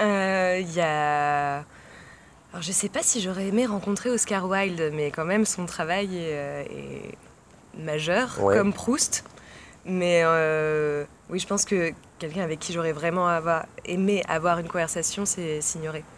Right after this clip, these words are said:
Speaker 2: Et, et, et pour quelle raison ? Parce que, bon, admettons qu'on connaisse pas Simone Signoret, pourquoi toi, euh, euh, ça te, cette personne-là, t'aurais eu aimé, euh
Speaker 1: Euh, bah, pour sa place en tant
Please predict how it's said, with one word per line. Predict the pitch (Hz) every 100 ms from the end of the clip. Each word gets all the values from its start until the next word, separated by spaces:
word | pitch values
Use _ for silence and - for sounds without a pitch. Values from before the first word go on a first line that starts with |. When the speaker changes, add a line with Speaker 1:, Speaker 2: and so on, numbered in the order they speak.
| - -
Speaker 2:
Et, | 107 -
et, | 104 -
et | - 98
pour | - 104
quelle | 123 110
raison ? | 113 110 104 110 - -
Parce | - -
que, |
bon, | 107 107 104
admettons | 110 110 110 123
qu'on | 120 117
connaisse | 120 110 107
pas | - 120
Simone | 120 117 107
Signoret, | 107 113 107 104 110 127
pourquoi | - 90 127 120
toi, | - 120 123 123 107
euh, | 98 - - - - -
euh, | 104 101 101 -
ça | -
te, | 101 - 98 98 92 95 104
cette | - -
personne-là, | - 107 - 104 101 117
t'aurais | - 98 101
eu | 98 101
aimé, | 98 101 101 101
euh | 95 107 - - - - 208
Speaker 1:
Euh, | 196 190
bah, | 180
pour | 175 196 185
sa | - 196
place | - 220 214 220 214
en | 220
tant | 196 - 196